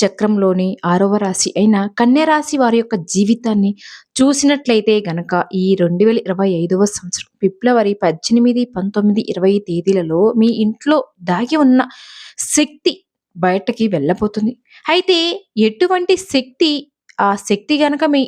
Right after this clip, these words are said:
ఇంట్లో నుండి బయటికి వె-, రావడం మూలంగా మీకు మీ జీవితంలో ఎటువంటి ఫలితాలు అనేవి ఉంటాయి?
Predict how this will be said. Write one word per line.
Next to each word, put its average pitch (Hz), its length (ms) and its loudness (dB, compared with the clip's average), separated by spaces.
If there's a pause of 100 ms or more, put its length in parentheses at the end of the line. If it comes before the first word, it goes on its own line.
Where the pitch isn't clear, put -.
ఇంట్లో 220 320 2 (100)
నుండి 220 220 0 (120)
బయటికి 190 460 -2
వె-, 196 140 0
రావడం 185 360 0 (360)
మూలంగా 180 420 0 (340)
మీకు 226 280 2 (120)
మీ 214 80 2 (240)
జీవితంలో 202 540 0 (140)
ఎటువంటి 247 520 0
ఫలితాలు 185 540 0
అనేవి 185 380 -2 (560)
ఉంటాయి? 240 420 0